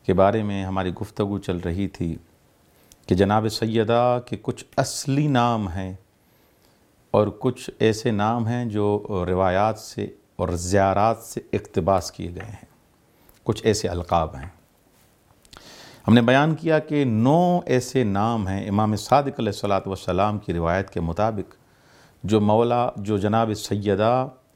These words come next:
سلام اللہ علیہا کے اصلی نام ہیں۔ باقی جو نام ہیں وہ مختلف روایات اور زیارات سے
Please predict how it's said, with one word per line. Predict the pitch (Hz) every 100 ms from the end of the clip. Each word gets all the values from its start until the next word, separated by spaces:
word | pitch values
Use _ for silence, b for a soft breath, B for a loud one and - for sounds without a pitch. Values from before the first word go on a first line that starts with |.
| _
سلام | - 104 107 113
اللہ | 117 117 139 127 104
علیہا | 101 90 95 107 b b b b -
کے | - -
اصلی | 143 - 135 131
نام | 98 80 78 -
ہیں۔ | - - _ _ _ -
باقی | 95 113 123 156
جو | 143
نام | 139 139 151
ہیں | 139 147 175 b b b b -
وہ | 113
مختلف | 113 143 - 143 139 -
روایات | 104 104 101 107 123 123
اور | 117
زیارات | 92 87 104 107 120 123
سے | -